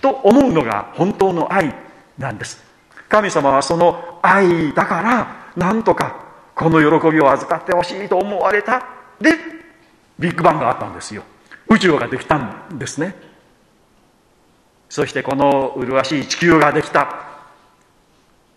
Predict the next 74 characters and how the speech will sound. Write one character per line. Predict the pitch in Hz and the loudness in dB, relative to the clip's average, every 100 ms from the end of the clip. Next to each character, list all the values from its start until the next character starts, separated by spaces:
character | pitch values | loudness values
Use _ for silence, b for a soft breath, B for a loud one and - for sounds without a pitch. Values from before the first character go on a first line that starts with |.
| - | -18
地 | - | -10
球 | 127 120 | -8 -4
の | 127 | -2
中 | 165 160 | 0 0
に | 139 | 0
私 | 101 143 131 | -2 -4 -4
た | - | -6
ち | |
人 | 123 147 156 | -4 0 2
間 | 156 | 2
が | 135 | 0
生 | 120 | 0
ま | 120 143 | -4 -4
れ | |
た。 | - - - - - _ B B - | -4 -6 -8 -20 -20 _ B B -10
そ | 123 | -4
れ | 139 | 0
は | 156 | 2
神 | 185 202 175 | 2 0 0
様 | - 139 139 | -2 2 2
が | 160 220 - - - | 4 2 0 -8 -4
こ | 156 | 0
の | 170 - 185 | 0 2 2
愛 | 180 139 | 2 2
を | 127 107 - - | 0 0 -4 -18
伝 | - 131 127 | -6 -2 -2
え | |
た | 123 131 | 0 -2
い | - | -2
と | 113 | -4
思 | 131 160 | 0 0
う | 131 | -2
し、 | 127 | -4
こ | 147 | -2
の | 151 160 | 2 4
愛 | 165 | 4
を | 143 | 4
味 | 143 131 | 2 2
わ | 165 | -2
っ | 190 | -2
て | 165 | -2
も | |
ら | 156 175 | 0 0
い | |
た | 160 151 | -2 -4
い | |
と | 214 127 | -4 -2
思 | 143 | 0
う | 156 | -2
し、 | 135 139 117 - B B B | -2 -4 -6 -10 B B B
も | 160 | 2
う | 208 | 4
愛 | 233 | 4
に | 175 160 | 2 0
生 | |
き | 214 | 2
る | 156 | 2
喜 | 147 185 190 202 | 4 4 2 0
び | 208 | 0
を | |
知 | 196 | -2
っ | - | -2
て | |
ほ | 220 226 | 0 -2
し | 262 | -4
い | 226 | -10
と | - 131 | -2 0
思 | 143 156 - - | 2 -2 -4 2
っ | |
て | 247 147 - - - - - | 4 4 -2 -14 -20 -20 -12
作 | - 151 | -6 -4
ら | 135 | -4
れ | 117 | -6
た。 | - | -12